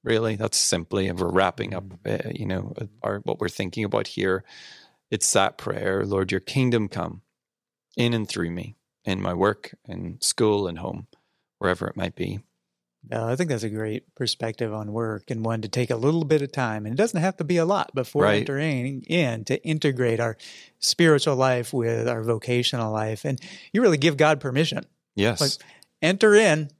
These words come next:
Speaker 1: Yeah.
Speaker 2: You know, I'm here, use me." And whether it's in a, a meeting f-, over budgets or insurance, eh, there are ways, and, and we see that he can, he can integrate, and there are ways that we represent him.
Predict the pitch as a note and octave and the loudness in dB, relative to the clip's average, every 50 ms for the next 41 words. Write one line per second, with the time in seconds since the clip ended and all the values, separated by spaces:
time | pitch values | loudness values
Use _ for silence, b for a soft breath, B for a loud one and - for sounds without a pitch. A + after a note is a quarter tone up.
0 | _ _ _ _ - G2 G2+ - D3 D3 D#3+ D#3+ D#3 D#3+ D#3 C#3+ C#3+ C#3 D3+ D#3+ | _ _ _ _ 0 2 2 4 4 4 6 6 6 6 4 4 2 0 -2 -4
1 | D3+ D3+ E3 F#3 F3 D3 C3+ D3+ G3 G#3+ E3 C#3 B2 B2 C3 C#3+ C3+ C3 C#3 C#3+ | -4 0 2 2 2 2 2 2 2 2 2 2 2 2 2 2 2 2 0 2
2 | C3+ C#3+ C#3+ C#3 C3+ - D3+ C3+ C3 C3 B2+ B2+ C#3 - C#3+ B2 A#2+ B2 C#3+ D#3 | 2 2 0 0 0 0 -2 0 0 0 0 0 -2 -2 -4 -4 -2 0 0 0
3 | C#3+ D3+ D3+ D3+ D3 D3 C#3+ C#3+ C#3 - - - D#3 C#3 B2+ C3+ C3+ C3 B2+ B2 | 0 0 0 -2 -2 -4 -6 -8 -8 -8 -4 -2 0 0 0 0 0 0 -2 -2
4 | B B B B B B B - B2 A2 C3+ D#3 D3+ D3+ F3 E3+ - - - C#3 | B B B B B B B -18 -4 2 2 2 4 2 0 0 0 -2 -2 -2
5 | B2 A#2 A#2+ - D#3 D#3+ F3+ F3+ - B B B D#3 B B - - - - C3 | -4 -4 -2 0 0 2 0 0 -4 B B B -20 B B -2 0 0 0 0
6 | B2+ - - E3+ F3 E3+ C3+ D3 D#3 F3+ F#3 F3+ F3+ F3+ D3 C3 B2+ B2 A#2 - | -2 -4 -4 -6 -8 -2 2 4 6 8 8 8 8 8 6 6 2 0 0 -2
7 | - - - _ _ _ _ _ _ _ - - - C#3 C#3 D3 - C3+ C3 B2+ | -4 -4 -8 _ _ _ _ _ _ _ -10 -2 0 2 2 2 0 -2 0 0
8 | - E3 D3 A#2 C3 B2+ - C3+ C3+ - C3+ B2 C3 C3+ C3+ B2+ A#2+ A#2+ - D3 | 2 2 2 0 0 0 0 -2 -2 0 -2 -2 -2 -4 -4 -4 -4 -4 -2 0
9 | D#3 D#3 D3+ D#3 C3+ B2 B2+ B2+ B2 A#2+ B2+ - C#3 B2+ B2 B2 B2 B2 B2 B2 | 0 2 2 0 0 2 2 2 2 2 0 0 -2 -4 -2 -2 0 0 2 2
10 | B2+ B2 B2 C#3 D3 C3 B2 A#2+ B2+ C3 B2+ - C3 B2 A#2 C3 B2+ B2+ A#2 - | 2 2 0 0 -2 -2 -2 -2 -2 -4 -2 -2 -2 0 0 -2 -2 -2 -4 -4
11 | A2+ A2 A2+ G#2 | -6 -6 -6 -8